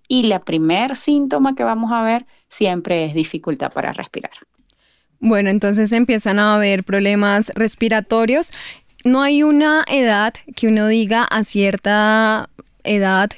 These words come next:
Speaker 2: empieza a presentar la persona el epoc,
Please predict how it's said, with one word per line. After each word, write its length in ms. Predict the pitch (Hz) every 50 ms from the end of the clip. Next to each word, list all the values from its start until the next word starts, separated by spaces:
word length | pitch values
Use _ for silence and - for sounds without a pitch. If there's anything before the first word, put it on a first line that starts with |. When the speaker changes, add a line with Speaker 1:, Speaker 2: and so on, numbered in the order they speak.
| -
Speaker 2:
empieza 920 | - - 226 233 202 - 226 220 226 214 - 220 233 233 226 233 233 -
a 60 | 240 247
presentar 420 | 269 254 240 247 254 247 233 214
la 140 | 202 190 202
persona 580 | - 220 226 - - 214 202 202 202 202 196 -
el 160 | - 214 226
epoc, 440 | 220 233 - - 226 233 - - -